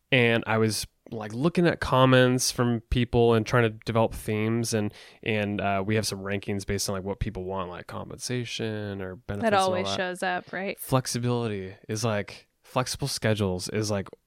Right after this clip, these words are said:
Speaker 1: one of the t-, I think it was number two overall.
Speaker 2: Yeah, that
Speaker 1: Besides,
Speaker 2: doesn't
Speaker 1: com-,
Speaker 2: surprise
Speaker 1: compensation's
Speaker 2: me.
Speaker 1: always number one, of course. Every year after year, compensation's always one 'cause ev-, everybody thinks they're underpaid.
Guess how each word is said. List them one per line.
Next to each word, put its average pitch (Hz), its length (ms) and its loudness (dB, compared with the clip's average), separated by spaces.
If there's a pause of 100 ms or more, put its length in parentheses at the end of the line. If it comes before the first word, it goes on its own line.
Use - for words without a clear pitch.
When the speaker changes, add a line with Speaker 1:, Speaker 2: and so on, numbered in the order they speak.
(160)
Speaker 1:
one 107 400 0
of 110 80 4
the 107 60 -2
t-, - 100 -4
I 117 80 4
think 123 140 6
it 120 40 8
was 107 160 2
number 107 260 2
two 101 260 -2
overall. 87 560 -8
Speaker 2:
Yeah, 294 120 4
that - 60 -12
Speaker 1:
Besides, - 280 4
Speaker 2:
doesn't 226 160 8
Speaker 1:
com-, 226 100 4
Speaker 2:
surprise - 60 0
Speaker 1:
compensation's 110 520 8
Speaker 2:
me. 107 60 6
Speaker 1:
always 95 180 4
number 90 200 -2
one, 85 160 -6
of - 100 -12
course. 90 320 -4 (380)
Every 107 200 0
year 127 220 10
after 110 160 6
year, 90 160 0
compensation's 95 560 -2
always 90 220 -4
one 87 340 -6
'cause 104 140 2
ev-, 101 140 0 (100)
everybody 95 400 -2
thinks 95 240 -4
they're 92 80 -2
underpaid. 90 420 -2